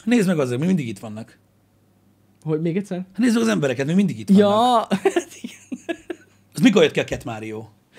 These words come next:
Speaker 1: Fasz
Speaker 2: Mikor
Speaker 1: van.
Speaker 2: jött ki a Cat Mario?
Speaker 1: Azóta nem csináltam semmit. Hát Jani,
Speaker 2: Nem.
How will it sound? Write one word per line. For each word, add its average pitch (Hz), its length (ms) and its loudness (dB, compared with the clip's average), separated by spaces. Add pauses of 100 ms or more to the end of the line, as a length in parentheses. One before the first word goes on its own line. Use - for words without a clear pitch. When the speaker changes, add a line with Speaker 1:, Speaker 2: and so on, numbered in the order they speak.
(240)
Speaker 1:
Fasz 180 120 6
Speaker 2:
Mikor 381 180 6
Speaker 1:
van. 370 100 6
Speaker 2:
jött - 160 -2
ki - 120 -4
a 202 60 -2
Cat - 480 -10
Mario? 196 140 2
Speaker 1:
Azóta 220 240 6
nem 262 140 4
csináltam 254 360 2
semmit. - 580 -6 (2250)
Hát 226 120 2
Jani, 180 200 2
Speaker 2:
Nem. 147 80 -8